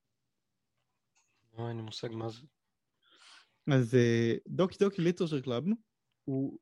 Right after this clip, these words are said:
Speaker 2: ויז'ואל נובל, כלומר, משחק שכל הגיימפליי הוא אה, בעיקר לקרוא טקסט על המסך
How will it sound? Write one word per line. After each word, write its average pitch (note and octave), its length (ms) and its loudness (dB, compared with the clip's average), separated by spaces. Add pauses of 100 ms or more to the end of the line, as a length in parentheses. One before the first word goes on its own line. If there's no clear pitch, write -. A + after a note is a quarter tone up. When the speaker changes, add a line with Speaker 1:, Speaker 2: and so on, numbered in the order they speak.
(140)
Speaker 2:
ויז'ואל D#3 320 2
נובל, C3+ 440 0
כלומר, B2+ 320 -6
משחק C3+ 380 -2
שכל - 1000 -4
הגיימפליי C3+ 480 2
הוא A#2+ 400 -2 (680)
אה, C3 220 -2
בעיקר B2 500 -2
לקרוא B2 380 -2
טקסט - 400 -8
על B2 60 -2
המסך A#2 520 0